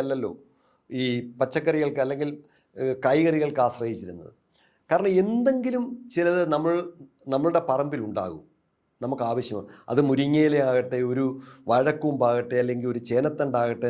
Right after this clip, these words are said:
നാല് മത്തപ്പൂവാകട്ടെ, അല്ലെ അങ്ങനെ എന്തെങ്കിലുമൊക്കെ നമുക്ക്, ഏഹ്, നമ്മുടെ പറമ്പിൽ നിന്ന് നമുക്ക് വിളവെടുക്കാൻ പാകത്തിൽ ഏത് സമയത്തും ഉണ്ടാകും. അത്,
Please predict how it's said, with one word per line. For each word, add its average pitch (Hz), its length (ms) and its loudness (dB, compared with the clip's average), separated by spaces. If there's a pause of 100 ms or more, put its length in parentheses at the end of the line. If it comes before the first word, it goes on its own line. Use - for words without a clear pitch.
നാല് 123 160 0 (100)
മത്തപ്പൂവാകട്ടെ, 117 920 0 (360)
അല്ലെ 139 140 2 (140)
അങ്ങനെ 220 280 4
എന്തെങ്കിലുമൊക്കെ 233 880 0 (480)
നമുക്ക്, 175 360 4 (460)
ഏഹ്, 135 400 6 (220)
നമ്മുടെ 196 280 2 (100)
പറമ്പിൽ 151 420 2
നിന്ന് 131 200 -6 (340)
നമുക്ക് 135 260 -4
വിളവെടുക്കാൻ 139 500 0 (100)
പാകത്തിൽ 117 280 -2 (160)
ഏത് 156 180 2 (120)
സമയത്തും 110 400 -4
ഉണ്ടാകും. 73 300 -18 (520)
അത്, 175 120 6